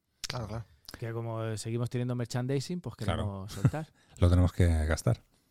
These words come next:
Speaker 2: Entonces, ¿en qué consiste, Valentín?
Speaker 3: Eh, consiste en que, eh, contamos algunas curiosidades de,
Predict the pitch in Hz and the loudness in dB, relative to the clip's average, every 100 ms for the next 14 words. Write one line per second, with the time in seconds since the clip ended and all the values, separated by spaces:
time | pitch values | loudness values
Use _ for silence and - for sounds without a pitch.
0 | _ - - _ - 139 175 170 135 123 | _ -20 -20 _ -10 -2 2 2 2 -2
1 | 120 117 117 117 113 - - - - - | -2 -4 -4 -4 -8 -8 -18 -16 -16 -20
2 | _ _ _ - 151 131 120 117 113 107 | _ _ _ 10 12 12 12 12 12 12
3 | 104 104 98 95 92 90 92 95 95 156 | 12 12 12 10 10 8 8 8 10 8
4 | - 175 - - 120 120 104 - 104 113 | 10 8 8 8 12 12 8 8 10 10
5 | 156 - - 101 90 85 85 80 78 82 | 8 2 6 8 10 8 6 4 2 2
6 | 87 87 90 92 - 90 90 92 - 90 | 4 6 6 6 6 6 8 8 8 6
7 | 92 87 101 95 107 117 147 | 8 8 8 8 8 8 8